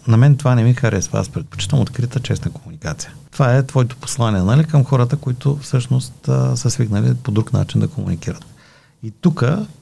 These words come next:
нали, спокойно може да направим едно такова послание към хората, които гледат това видео, а, и то е, че лъжата винаги изисква следваща лъжа. Тоест, ако човек тръгне веднъж да лъже,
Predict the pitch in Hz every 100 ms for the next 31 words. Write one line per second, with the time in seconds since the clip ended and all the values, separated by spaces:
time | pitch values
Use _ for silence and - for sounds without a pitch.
0 | _ _ 147 143 147 - 131 139 147 139
1 | 156 143 139 127 131 117 127 123 123 117
2 | - 113 113 - 110 110 - 113 101 98
3 | - 90 90 82 - - 110 98 - -
4 | 92 92 92 87 - 80 98 147 185 185
5 | 131 123 123 110 - - - 135 - 156
6 | - 139 - 120 110 147 147 120 147 139
7 | 131 139 - 110 127 - 123 131 120 107
8 | 101 - 92 87 82 - - - - -
9 | - - - 135 - - - 156 151 151
10 | 160 127 113 123 110 104 104 85